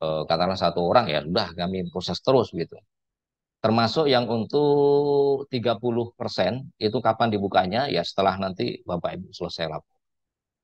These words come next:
Kalau nggak selesai laporan gimana? Tiga puluh persennya kami akan, akan tagih kembali untuk dikembalikan ke negara ya. Jadi apa namanya, blokir itu nggak akan kita buka. Eh, blokir baru kita buka setelah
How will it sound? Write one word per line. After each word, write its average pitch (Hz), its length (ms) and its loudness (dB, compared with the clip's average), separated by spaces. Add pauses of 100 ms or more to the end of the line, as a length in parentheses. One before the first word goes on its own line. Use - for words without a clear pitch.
(140)
Kalau 143 320 8
nggak 139 160 6
selesai 151 240 2
laporan 160 400 4
gimana? 147 560 0 (640)
Tiga 117 240 2
puluh 120 160 0
persennya 131 400 -2
kami 120 240 0
akan, 117 480 -4 (640)
akan 107 480 2
tagih 110 320 4
kembali 110 480 2
untuk 104 160 -6
dikembalikan 95 640 0
ke 92 240 0
negara 80 480 0 (240)
ya. 78 160 -8 (240)
Jadi 92 400 -2 (720)
apa 85 240 0
namanya, 95 480 0
blokir 107 400 4
itu 107 160 2
nggak - 240 -2
akan 95 160 -2
kita 92 240 -6
buka. 95 320 -4 (640)
Eh, - 180 -8 (140)
blokir 110 320 4
baru 110 240 4
kita 101 240 0
buka 95 240 -4
setelah 92 240 -2